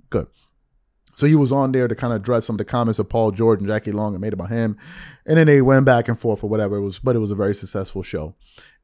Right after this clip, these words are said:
In the midst of that, Stephen A. Smith basically called out LeBron and his camp for always making excuses and always trying to change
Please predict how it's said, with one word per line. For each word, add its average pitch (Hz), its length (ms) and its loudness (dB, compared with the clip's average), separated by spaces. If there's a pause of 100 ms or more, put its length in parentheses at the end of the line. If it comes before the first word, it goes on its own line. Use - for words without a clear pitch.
In 226 180 0
the 220 80 2
midst 254 400 0
of 127 160 2
that, 95 440 -2
Stephen 214 400 -2
A. 185 80 0
Smith 143 440 -6
basically 135 460 -4
called 135 360 0
out 120 380 0
LeBron 120 400 -2
and 98 80 -4
his 95 120 -10
camp 117 380 -4
for - 100 -2
always 123 380 -2
making 113 280 -6
excuses 107 640 -6
and 104 100 -2
always 110 220 0
trying 107 180 -8
to 98 80 -8
change 98 400 -10